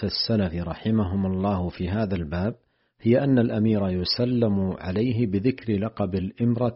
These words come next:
إقرارا له بها ومعرفة لقدره ومكانته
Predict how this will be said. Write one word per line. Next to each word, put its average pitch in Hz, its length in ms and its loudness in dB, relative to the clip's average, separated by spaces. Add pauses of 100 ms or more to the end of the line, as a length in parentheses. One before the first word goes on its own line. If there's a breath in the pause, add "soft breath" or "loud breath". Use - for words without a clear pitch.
إقرارا 113 720 -2
له 92 360 -2
بها 104 400 0 (560 soft breath)
ومعرفة 107 680 2
لقدره 95 760 0
ومكانته 90 760 -2